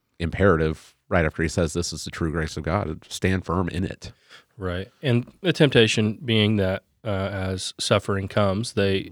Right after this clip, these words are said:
Speaker 2: they may not stand firm in it.
Speaker 1: Right.
Speaker 2: They may, they may take the easier road, which is to avoid suffering by fa-, failing to stand firm.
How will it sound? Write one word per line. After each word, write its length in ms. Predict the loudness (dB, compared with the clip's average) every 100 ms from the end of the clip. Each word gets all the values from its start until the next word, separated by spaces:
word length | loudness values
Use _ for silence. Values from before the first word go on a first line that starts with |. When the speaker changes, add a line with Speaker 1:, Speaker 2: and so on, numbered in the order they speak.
| -10
Speaker 2:
they 260 | -6 -4 -2
may 300 | -2 -2 0
not 300 | 0 -2 -4 -14
stand 380 | -10 -8 -10 -12
firm 200 | -16 -8
in 60 |
it. 40 | -2
Speaker 1:
Right. 240 | 0 -2 -6
Speaker 2:
They 80 | -4
may, 320 | -2 -4 -4
they 80 | 0
may 140 | 2 2
take 240 | 2 0
the 180 | -4 -4
easier 420 | -2 -2 -2 -2
road, 400 | -2 -2 -2 -4
which 220 | -8 -8
is 280 | -8 -8 -12 _ _ _ _ _ _ -10
to 400 | -6 -4 -4 -6
avoid 360 | -4 2 0 2
suffering 460 | -2 -2 -6 -6
by 300 | -6 -6 -6 -10 _ _ _ _ _
fa-, 280 | _ -8 -8 -6
failing 320 | -2 -2 -2
to 80 | -10
stand 280 | -12 -14 -12
firm. 220 | -14